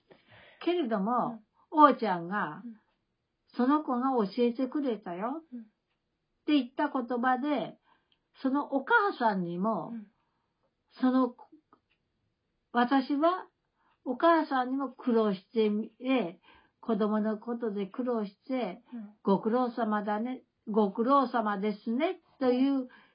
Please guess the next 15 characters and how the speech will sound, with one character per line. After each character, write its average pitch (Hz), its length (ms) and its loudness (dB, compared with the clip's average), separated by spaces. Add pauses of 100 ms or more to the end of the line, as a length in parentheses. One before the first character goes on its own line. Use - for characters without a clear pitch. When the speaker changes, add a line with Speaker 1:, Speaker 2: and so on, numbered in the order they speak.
(140)
Speaker 1:
気 - 160 6
持 320 220 6
ち 330 180 -2
が 330 200 2
出 294 180 2
て、 233 420 -2 (280)
Speaker 2:
う - 20 -4
ん。 240 40 4
Speaker 1:
に 269 100 10
っ - 120 -4
こ 370 140 6
り 254 140 4
で 196 120 2
き - 40 -14
る。 180 80 -2